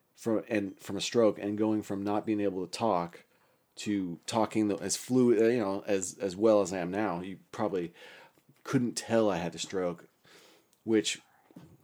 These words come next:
I mean, I'm very thankful for it, but it was just days and days of just like,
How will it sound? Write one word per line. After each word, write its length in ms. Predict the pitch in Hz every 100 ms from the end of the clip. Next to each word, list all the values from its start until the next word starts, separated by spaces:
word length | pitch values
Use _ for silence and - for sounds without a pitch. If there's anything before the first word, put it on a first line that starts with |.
| _ -
I 60 |
mean, 180 | 90 80
I'm 180 | 82 85
very 200 | 95 87
thankful 320 | 104 98 90
for 260 | - 101 85
it, 100 | 85
but 280 | 98 98 - - _ - - _ _ _ _ _ _ -
it 80 |
was 160 | 156 160
just 200 | 151 -
days 360 | 117 127 139 131
and 100 | 117
days 280 | 113 120
of 60 | 101
just 200 | 95 -
like, 260 | 87 87